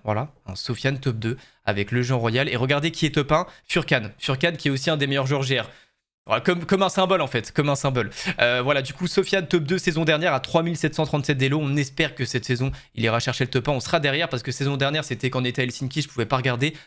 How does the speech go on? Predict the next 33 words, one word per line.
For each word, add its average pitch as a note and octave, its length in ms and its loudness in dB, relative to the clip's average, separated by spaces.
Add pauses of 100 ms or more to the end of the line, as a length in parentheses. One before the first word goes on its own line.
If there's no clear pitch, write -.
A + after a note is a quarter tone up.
Mais A#2+ 120 2
là, C#3 100 4
cette C3 180 -4
saison, C#3 260 0
s'il D3+ 200 -2
y D#3+ 40 4
a D3+ 60 2
Sofiane D#3 300 0
dans D3 80 2
le B2+ 40 -4
top C3+ 140 0
ladder, C3+ 240 2 (320)
on - 80 -4
regardera A#2+ 400 2
ça C3+ 160 0
bien A#2 140 -2
sûr. D#3+ 260 2 (300)
Mais C#3 260 0
là, F3 260 4
ce G3+ 80 -10
qui F3 100 -2
nous D#3 100 2
intéresse, D#3+ 340 0
c'est D3 80 0
vraiment, C#3+ 460 0
euh, A2+ 140 2
le C3+ 120 2
chasseur. D3 360 0
Regardez-moi C#3+ 500 2
ça, D#3 200 2
il C3 140 0
est C#3 60 2
grisé. B2+ 400 -2